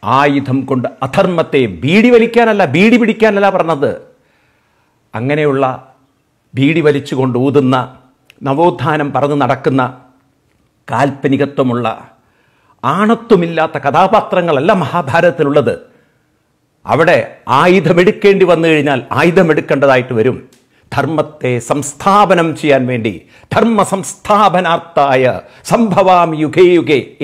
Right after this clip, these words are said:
എന്ന് പ്രഖ്യാപിച്ച സംസ്കൃതിയാണ്. അതിനെ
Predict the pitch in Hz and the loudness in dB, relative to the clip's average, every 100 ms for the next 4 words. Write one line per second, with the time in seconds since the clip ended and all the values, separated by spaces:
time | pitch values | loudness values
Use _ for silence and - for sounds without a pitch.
0 | 147 180 190 175 165 127 - 214 190 151 | -2 0 -4 -4 -6 -10 -2 0 0 -6
1 | - 101 - _ _ _ _ _ _ 131 | -8 -10 -14 _ _ _ _ _ _ -10
2 | 113 147 - 143 127 123 107 98 - _ | -8 -10 -10 -6 -4 -4 -6 -10 -20 _
3 | _ _ _ _ _ _ _ _ _ 92 | _ _ _ _ _ _ _ _ _ -8
4 | 117 | -6